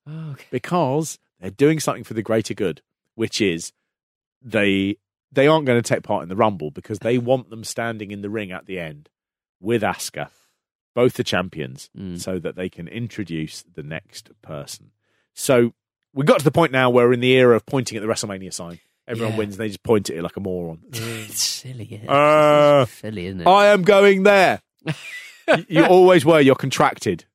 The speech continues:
Speaker 2: I am contracted to go there.
Speaker 1: <laughs>
Speaker 2: Uh, just as she's about to choose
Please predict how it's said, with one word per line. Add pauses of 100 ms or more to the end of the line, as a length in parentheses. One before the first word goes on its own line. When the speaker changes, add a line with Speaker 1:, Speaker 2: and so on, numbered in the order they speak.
(100)
Speaker 2:
I
am
contracted
to
go
there.
Speaker 1:
<laughs> (600)
Speaker 2:
Uh, (220)
just
as
she's
about
to
choose